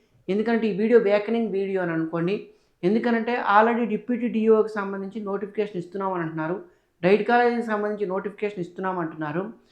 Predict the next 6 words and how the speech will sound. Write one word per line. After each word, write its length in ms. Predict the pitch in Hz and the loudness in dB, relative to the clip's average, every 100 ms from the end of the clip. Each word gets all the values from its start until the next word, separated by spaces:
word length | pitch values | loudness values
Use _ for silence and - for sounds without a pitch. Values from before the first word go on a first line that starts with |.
| _ _ _ | _ _ _
So 80 | 269 | 2
కాబట్టి 400 | 262 262 277 285 | 6 8 8 4
మనం 260 | 247 240 254 | 2 2 4
ఎందుకు 200 | 269 294 | 4 4
ట్రై 220 | - 240 | 2 2
చేయకూడదు? 680 | 214 202 180 175 185 165 - | 4 4 2 -2 0 -2 -4